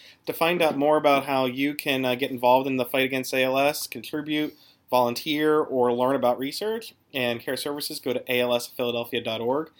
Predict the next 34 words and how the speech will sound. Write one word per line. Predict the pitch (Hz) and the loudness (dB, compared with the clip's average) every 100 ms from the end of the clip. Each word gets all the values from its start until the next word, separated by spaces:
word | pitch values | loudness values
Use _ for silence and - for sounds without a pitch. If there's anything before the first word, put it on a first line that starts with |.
| _ _ - | _ _ -18
Of | |
course, | - 131 - | -8 -8 -6
follow | - 139 135 135 | -2 0 0 0
us | 135 - | -4 -6
on | 120 123 | -8 -6
every | 127 123 | -6 -6
social | - 127 - | -6 -8 -6
media | 120 156 135 | -6 -4 -4
channel | - 120 120 | -4 -6 -6
as | 113 | -6
well | 123 123 123 | -4 -2 -4
at | 110 _ | -6 _
A | 131 127 | -2 0
L | 123 | 0
S | 123 - - _ _ _ - | -2 -6 -16 _ _ _ -2
Philadelphia | 131 120 123 127 156 151 | 0 2 2 0 -2 -4
on | 123 | -4
YouTube, | 123 127 139 135 131 - - | -6 -6 -4 -2 -4 -10 -12
Facebook, | - 131 - 131 131 | -8 -6 -4 -4 -4
Twitter, | - 123 123 | -6 -2 -2
Instagram, | 120 123 - 120 123 123 120 | -2 -4 -8 -4 -2 -2 -4
LinkedIn. | 127 - 123 127 127 _ _ _ _ | -8 -8 -8 -8 -10 _ _ _ _
Um, | 113 110 110 110 _ _ - | -10 -8 -10 -16 _ _ -18
we | 123 | -12
had | 127 | -10
Snapchat | - 127 123 - 113 | -4 -4 -4 -6 -12
for | - | -14
a | |
minute, | 104 104 - | -18 -18 -14
so | 110 | -12
maybe | 113 113 | -8 -6
that | 110 | -6
still | - 113 | -4 -4
exists. | 107 101 | -6 -16